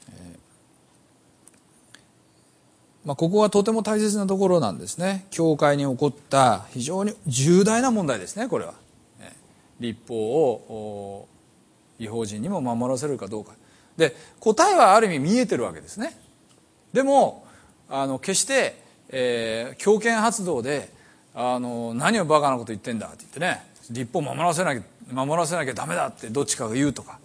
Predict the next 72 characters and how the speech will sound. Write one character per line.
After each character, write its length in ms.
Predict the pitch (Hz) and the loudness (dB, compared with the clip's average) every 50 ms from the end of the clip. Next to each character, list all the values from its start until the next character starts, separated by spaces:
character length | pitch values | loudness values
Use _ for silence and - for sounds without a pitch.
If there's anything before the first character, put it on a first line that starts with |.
| - - - | -20 -18 -8
あ 80 | 117 | -4
る 60 | 156 220 | 0 0
い 40 | |
は、 140 | 240 170 131 | 2 2 2
「い 40 | 139 | 4
や、 160 | 143 151 135 - | 4 4 4 2
そ 100 | - 135 | -2 -4
ん 60 | 147 | -4
な 60 | 147 | -2
守 180 | 131 120 123 135 | -2 -2 0 0
ら 100 | 135 127 | -2 0
せ 80 | 147 | -2
る 60 | 139 | -2
必 140 | 120 - 123 | -4 -4 -6
要 40 | 113 | -6
な 80 | 120 127 | -4 -6
い 60 | 117 | -6
ん 20 | |
だ」 80 | 104 90 | -6 -10
っ 20 | - | -14
て 100 | - - - - - - _ _ _ | -20 -20 -20 -20 -20 -20 _ _ _
宣 260 | - - 180 208 240 | -4 -2 0 0 2
言 160 | 269 262 233 | 2 0 0
し 40 | - | 0
た 80 | - 180 | -2 -2
わ 60 | 165 | -2
け 60 | 147 | -2
じ 80 | 135 131 | -2 -2
ゃ 40 | 117 | -4
な 100 | 110 85 | -4 -6
い 40 | - | -10
ん 20 | |
で 60 | - | -16
す。 140 | - - - _ _ _ _ _ _ _ - - - 175 165 | -20 -20 -20 _ _ _ _ _ _ _ -10 -6 -4 -4 -2
集 80 | 247 | -2
ま 80 | 277 294 | -2 -2
っ 40 | 247 | -2
て 100 | 269 - | -4 -2
協 240 | - - 320 311 | -2 0 0 0
議 80 | 220 143 | 0 -2
し 60 | - | -4
た 100 | - - | -6 -8
ん 40 | - | -12
で 60 | - | -20
す。 100 | - - - - _ _ _ _ - - - - - - _ _ _ _ _ _ _ _ _ _ _ _ _ _ _ _ _ - - _ _ _ _ _ _ _ _ _ 139 | -20 -20 -20 -20 _ _ _ _ -20 -20 -20 -20 -20 -20 _ _ _ _ _ _ _ _ _ _ _ _ _ _ _ _ _ -20 -20 _ _ _ _ _ _ _ _ _ -12
で、 80 | 135 | -10
こ 200 | - - - 254 | -6 -2 -2 0
の 120 | 269 277 247 | 2 2 2
習 200 | - 254 247 233 | 2 0 0 0
慣 240 | 226 233 226 220 | 0 0 0 0
は 360 | 214 226 233 214 151 101 90 - - _ - | 0 0 2 2 0 0 -4 -8 -16 _ -10
未 260 | 147 151 175 214 233 | -6 -4 -2 0 0
だ 120 | 247 240 247 | 0 -2 -2
に 200 | 247 240 233 196 | -4 -4 -4 -6
キ 120 | - 196 202 | -6 -4 -4
リ 60 | 190 | -4
ス 80 | - | -2
ト 100 | 208 202 | -4 -2
教 160 | 185 208 190 160 | 0 -2 0 0
会 220 | 156 127 117 113 | 0 0 0 0
に 100 | 113 117 | -2 -4
は、 380 | 117 117 110 104 98 95 104 - | -4 -4 -4 -4 -6 -8 -10 -14
あ 120 | - 107 101 | -18 -16 -16
の、 80 | 95 | -14
深 260 | - - - - 233 180 | -14 -6 -2 -2 -2 -2
く 100 | 175 131 | -2 -4
根 80 | 113 | -6
付 160 | 104 113 117 | -6 -8 -8
い 40 | 101 | -10
て 100 | - 78 | -10 -14
い 60 | 76 | -18
て、 260 | - 82 78 78 78 | -18 -16 -18 -18 -18